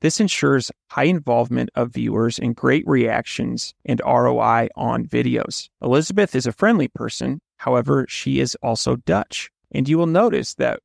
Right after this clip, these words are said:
when she speaks her mind on marketing and video, she might be a little more direct and to the point than the average American.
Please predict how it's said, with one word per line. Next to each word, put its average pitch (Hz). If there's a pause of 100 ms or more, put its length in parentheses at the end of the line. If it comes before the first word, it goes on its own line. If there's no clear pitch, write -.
(140)
when 139
she 156
speaks -
her 220
mind 123
on 131
marketing 123
and 143
video, 120
she -
might 143
be 180
a 147
little 131
more 180
direct 127
and -
to -
the 170
point 123
than 120
the 117
average 117
American. 135